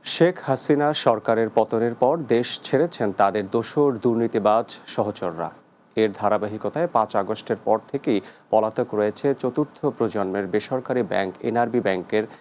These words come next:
নীতি নির্ধারকরা। অনিয়ম আর দুর্নীতির কারণে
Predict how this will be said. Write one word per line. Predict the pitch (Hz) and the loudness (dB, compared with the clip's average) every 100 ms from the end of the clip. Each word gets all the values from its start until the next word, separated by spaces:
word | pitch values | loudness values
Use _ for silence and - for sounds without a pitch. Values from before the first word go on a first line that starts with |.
| _ - | _ -2
নীতি | 110 123 120 | 0 2 0
নির্ধারকরা। | 98 - - 82 - 85 - _ - | -2 -6 -10 -8 -4 -4 -4 _ 0
অনিয়ম | 113 117 135 165 | 2 2 0 0
আর | 104 101 | -2 0
দুর্নীতির | 113 117 117 120 113 | 0 0 -2 -4 -2
কারণে | 110 113 127 98 | 0 0 0 -2